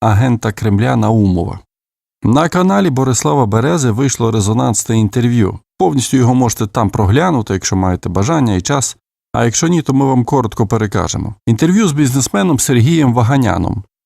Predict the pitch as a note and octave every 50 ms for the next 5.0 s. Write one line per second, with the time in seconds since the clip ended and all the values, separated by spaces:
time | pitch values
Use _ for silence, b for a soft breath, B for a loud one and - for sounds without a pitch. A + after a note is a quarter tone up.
0 | _ - - C3+ C#3+ E3 D#3 - - C#3+ B2 A2 G2 G#2 D3+ F#3 E3+ G#2 A2 G#2
1 | F#2+ - A2+ A#2+ G#2+ A2+ A2 G#2 G#2 F#2+ F#2 G2+ G2 - E3+ F#3 G#3 G3+ G3+ F#3+
2 | F#3+ F3+ F3 D#3+ _ - B2+ A#2+ - A#2+ - F#3 F#3 F3 - - _ _ - G#2
3 | F2+ A2+ C3 D3 D#3 D3+ D#3 D#3+ - D#3 C3+ A#2+ G#2+ - A#2+ A#2+ C#3 D#3+ E3 D3+
4 | A#2+ G#2+ G2+ F#2 A2+ C3 C#3+ C#3+ C3 B2 A#2+ C#3 D3 C3 G2+ F#2 F2+ F2 - -